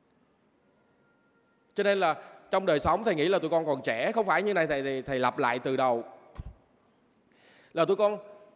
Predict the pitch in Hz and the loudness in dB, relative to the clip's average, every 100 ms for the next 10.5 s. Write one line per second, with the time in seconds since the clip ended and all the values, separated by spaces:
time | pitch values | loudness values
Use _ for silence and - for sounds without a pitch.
0 | _ _ - 151 143 135 127 233 214 170 | _ _ -4 -2 2 0 2 -2 -2 -2
1 | 185 165 180 233 240 240 247 247 208 233 | 0 0 0 -2 -4 -2 -2 -2 0 2
2 | 233 254 285 226 214 180 185 220 196 143 | 4 2 0 -2 -2 0 0 0 0 0
3 | 143 196 214 156 156 151 131 135 - 143 | 0 -2 -4 -6 -6 -4 -4 -4 -8 -6
4 | 175 202 - - - 165 175 151 147 147 | -6 -8 -14 -20 -4 -2 0 0 0 0
5 | 175 160 170 196 226 170 165 165 139 190 | 0 0 0 0 0 -2 -2 -2 -2 -2
6 | 220 214 185 156 143 147 165 - - - | -2 -4 -4 -4 -2 0 0 -2 -14 -20
7 | - - _ _ _ _ _ - 160 156 | -20 -20 _ _ _ _ _ -8 -6 -2
8 | 170 196 226 170 127 139 143 - - _ | 0 2 2 2 -2 -4 -10 -14 -20 _
9 | _ _ _ _ _ _ _ - 165 185 | _ _ _ _ _ _ _ -4 0 0
10 | 214 160 196 160 143 | 2 2 2 -2 -4